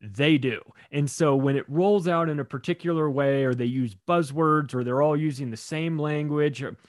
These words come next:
that is not accidental. Of course, that is by design. And these,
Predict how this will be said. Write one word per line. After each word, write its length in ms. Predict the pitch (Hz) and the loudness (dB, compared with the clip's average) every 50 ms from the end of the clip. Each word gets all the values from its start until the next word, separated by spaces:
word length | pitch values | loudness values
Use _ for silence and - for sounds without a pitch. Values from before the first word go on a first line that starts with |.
| _ _ _ _ - | _ _ _ _ -4
that 180 | 160 180 170 | -2 0 0
is 140 | 170 139 123 | 0 -2 -2
not 240 | 143 143 147 147 143 | -4 -4 -2 -2 -2
accidental. 560 | 131 127 120 - - 120 113 110 107 113 110 | -2 -2 -4 -6 -8 -8 -8 -8 -6 -6 -8
Of 80 | 107 - | -8 -6
course, 180 | - 120 - | -8 -8 -6
that 160 | - 143 147 151 | -4 -2 -2 -2
is 140 | 139 110 | -4 -4
by 260 | 92 - 131 120 117 117 | -4 -4 -2 -2 -2 -2
design. 540 | 110 113 95 - 131 135 139 135 127 123 | -4 -6 -6 -6 -4 -4 -4 -4 -4 -4
And 120 | 117 117 117 | -6 -4 -4
these, 220 | 120 120 110 - | -4 -4 -4 -6